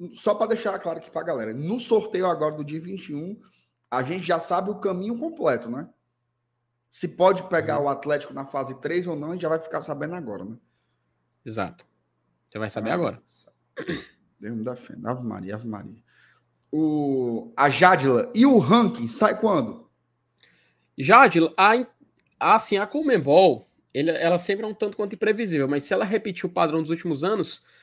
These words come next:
Speaker 2: agora em dezembro, acho que na segunda semana, a gente pode tá vendo alguma coisa. Eu não sei se a Copa do Mundo vai impedir esse, esse lançamento e essa divulgação.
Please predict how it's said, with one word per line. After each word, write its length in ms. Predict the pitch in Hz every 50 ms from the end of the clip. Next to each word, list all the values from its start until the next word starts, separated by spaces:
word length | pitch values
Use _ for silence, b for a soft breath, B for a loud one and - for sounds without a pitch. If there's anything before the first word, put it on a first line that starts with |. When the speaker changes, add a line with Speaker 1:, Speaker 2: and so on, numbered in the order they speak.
| b b b b
Speaker 2:
agora 300 | - 156 151 180 190 208
em 40 | 220
dezembro, 720 | 220 214 202 160 143 160 160 185 190 202 247 277 302 320 - _
acho 160 | - - -
que 80 | - 175
na 120 | 180 185
segunda 320 | 180 - 170 180 185 190
semana, 520 | 190 - 208 180 160 156 160 175 185 190 196
a 40 | 185
gente 200 | 190 185 - -
pode 200 | - 170 170 170
tá 80 | 175
vendo 120 | 170 180 180
alguma 200 | 170 190 202 202
coisa. 260 | - 175 160 135 143
Eu 60 | 143
não 60 | 151
sei 140 | - - 196
se 140 | - - 214
a 60 | 196
Copa 440 | - _ _ - - - - 269 262
do 140 | 254 240 185
Mundo 320 | 165 165 190 226 196 180
vai 120 | 160 170
impedir 600 | 190 185 - - 202 170 139 - 180 190 220 - - _
esse, 260 | - 180 180 - - 180 175 -
esse 220 | - 165 160 - 180
lançamento 500 | 180 190 185 - 180 156 151 160 170 175
e 40 | 180
essa 160 | 175 196 180
divulgação. 640 | 175 185 175 170 185 196 196 - - 147 135 113